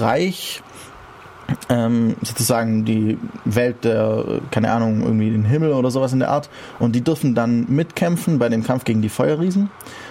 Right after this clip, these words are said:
Ähm, deswegen gewinnen auch nachher die, äh, Asgard wieder. Oder halt, ja. Und, äh, dann erschafft Odin oder Thor, ich weiß nicht welcher,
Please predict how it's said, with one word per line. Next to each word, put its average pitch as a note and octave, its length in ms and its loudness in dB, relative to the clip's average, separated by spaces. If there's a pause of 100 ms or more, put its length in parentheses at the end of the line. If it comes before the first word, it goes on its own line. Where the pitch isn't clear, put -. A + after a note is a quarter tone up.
(340)
Ähm, A#2+ 460 2
deswegen B2 680 0 (100)
gewinnen C3 360 2
auch B2+ 200 0
nachher A#2+ 260 2
die, A2 180 2
äh, A2 140 0
Asgard C#3 800 0
wieder. E3 280 0 (500)
Oder A2+ 200 0
halt, G#2 120 0 (220)
ja. A2+ 220 2 (520)
Und, A#2 760 0
äh, A2+ 380 2 (200)
dann A#2 360 2
erschafft - 760 -2
Odin C#3 320 2
oder A2+ 220 0
Thor, C3+ 340 0
ich A2 160 -6
weiß A#2+ 160 0
nicht A2 160 0
welcher, A#2+ 380 0